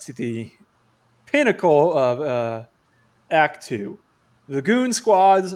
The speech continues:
are here. They are lined up across from the coal workers. Everyone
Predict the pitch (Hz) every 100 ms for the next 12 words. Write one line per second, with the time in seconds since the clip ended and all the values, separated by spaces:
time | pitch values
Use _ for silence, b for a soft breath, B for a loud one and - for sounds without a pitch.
0 | - 147 135 127 143 123 - 208 180 135
1 | 127 123 151 196 208 196 196 139 - 175
2 | 175 170 170 156 147 127 175 170 147 139
3 | 139 143 135 135 b b b _ - 180
4 | 190 190 185 180 180